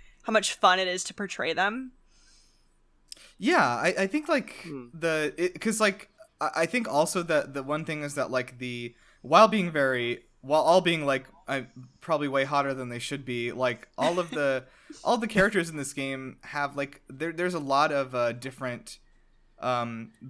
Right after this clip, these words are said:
Speaker 2: like, I guess, like, body types, like, for all these
Speaker 1: Mm-hmm.
Speaker 2: different characters, like, there's a lot of, uh, of different, like, he-, like, you know, even, like, down to, like, so many different, like, hairstyles, like, you know, like, skin color, all that kind of stuff. Like,
Speaker 1: Mm-hmm.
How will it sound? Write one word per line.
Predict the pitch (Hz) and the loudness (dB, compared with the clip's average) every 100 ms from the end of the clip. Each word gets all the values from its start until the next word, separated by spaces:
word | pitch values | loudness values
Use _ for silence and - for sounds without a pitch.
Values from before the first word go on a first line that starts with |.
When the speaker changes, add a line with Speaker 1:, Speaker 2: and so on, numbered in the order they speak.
| 123 | -12
Speaker 2:
like, | 127 131 - | -8 -6 -6
I | |
guess, | 156 156 | -6 -4
like, | 143 127 | -6 -2
body | 123 143 185 | 0 0 0
types, | 196 190 185 - - | -2 -2 -4 -10 -6
like, | 135 131 127 - - | -4 -4 -6 -20 -18
for | 123 139 | -6 -2
all | - | 0
these | 185 | -2
Speaker 1:
Mm-hmm. | 180 | -6
Speaker 2:
different | 139 117 | -8 -8
characters, | - 127 123 131 127 127 127 | -4 -4 -4 -6 -6 -4 -6
like, | 120 - _ _ - _ | -6 -10 _ _ -20 _
there's | - 143 | -4 -4
a | 143 | 0
lot | 131 131 | 2 4
of, | 131 127 - | 2 -6 -6
uh, | 123 120 117 117 113 | -2 0 0 -2 -4
of | - 123 117 123 | -4 -6 -6 -8
different, | 131 131 120 107 | -6 -4 -6 -4
like, | 117 110 - - - | -6 -6 -16 -18 -12
he-, | 147 - 139 | -10 -10 -8
like, | 127 127 _ - | -8 -10 _ -14
you | 113 | -10
know, | 104 | -6
even, | 147 131 | -6 -4
like, | 127 120 139 | -6 -8 -6
down | 135 127 | -4 -4
to, | |
like, | 123 120 _ - | -6 -8 _ -10
so | - 139 | -6 -4
many | 135 | -4
different, | 127 - - | -4 -6 -8
like, | 113 - - _ _ _ _ _ - | -8 -10 -20 _ _ _ _ _ -4
hairstyles, | 156 - 143 135 131 127 127 | -4 0 2 4 2 0 -4
like, | 123 117 - | -4 -4 -4
you | 127 | -8
know, | 120 117 113 113 | -6 -4 -4 -4
like, | 113 | -6
skin | 113 - 127 | -6 -6 -8
color, | 123 123 120 117 | -6 -4 -2 -2
all | 107 117 | -2 -4
that | 113 - | -6 -8
kind | 110 | -10
of | 104 | -8
stuff. | - 101 101 | -8 -8 -8
Like, | 110 107 110 - | -8 -8 -8 -8
Speaker 1:
Mm-hmm. | 196 185 | -8 -8